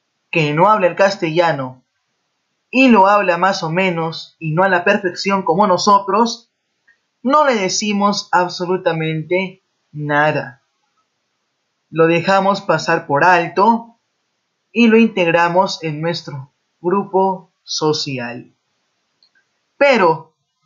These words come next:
cuando un quechua hablante o una persona que habla aymara o shipibo pronuncia mal el castellano,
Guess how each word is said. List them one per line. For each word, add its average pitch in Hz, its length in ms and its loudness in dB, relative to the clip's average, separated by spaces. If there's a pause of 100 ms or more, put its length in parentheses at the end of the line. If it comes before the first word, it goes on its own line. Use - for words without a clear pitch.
(140)
cuando 170 800 0 (440)
un 208 280 2
quechua 208 340 -2
hablante 165 680 -4 (800)
o 151 160 0
una 180 340 0
persona 175 580 0
que 175 100 2
habla 170 280 0
aymara 151 840 -2
o 208 160 2
shipibo 185 800 -2 (1200)
pronuncia 190 880 2
mal 160 560 -2
el 135 320 -12
castellano, 185 1300 0